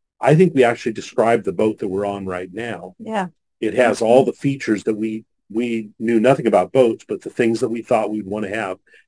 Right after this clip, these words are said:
Speaker 1: outdoor living space, a nice galley,
Speaker 2: Fly
Speaker 1: uh,
Speaker 2: bridge.
Speaker 1: yeah, fly bridge, you know, just all these different things.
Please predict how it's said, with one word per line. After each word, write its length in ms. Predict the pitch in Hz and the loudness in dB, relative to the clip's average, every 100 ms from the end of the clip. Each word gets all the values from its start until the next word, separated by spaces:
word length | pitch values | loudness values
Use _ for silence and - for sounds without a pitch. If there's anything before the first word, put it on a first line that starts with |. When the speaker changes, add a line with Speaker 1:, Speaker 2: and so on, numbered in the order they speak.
| - | -2
Speaker 1:
outdoor 460 | 101 107 110 107 | 0 4 6 6
living 280 | 107 113 113 | 8 6 2
space, 720 | - 120 110 110 107 - - _ _ _ _ | -2 -4 -2 -2 -4 -8 -16 _ _ _ _
a 80 | 202 | -8
nice 360 | 101 110 107 - | -2 0 -2 -6
galley, 880 | 104 104 107 104 104 101 101 95 _ _ _ _ _ | -6 -4 -4 -4 -6 -8 -10 -14 _ _ _ _ _
Speaker 2:
Fly 260 | 208 202 196 | -4 -2 -2
Speaker 1:
uh, 40 | |
Speaker 2:
bridge. 460 | 196 185 190 - - - | -2 -4 -4 -10 -18 -12
Speaker 1:
yeah, 260 | 139 117 104 | 2 4 4
fly 340 | - 113 120 | 0 0 0
bridge, 460 | 113 117 113 113 110 | 0 0 -2 -4 -6
you 60 | |
know, 120 | 120 117 | -8 -6
just 220 | 165 - | -2 4
all 180 | 139 143 | 4 4
these 200 | 143 - | 0 -2
different 360 | 135 - 98 | -4 -4 -8
things. 480 | 127 107 101 92 | -6 -6 -8 -14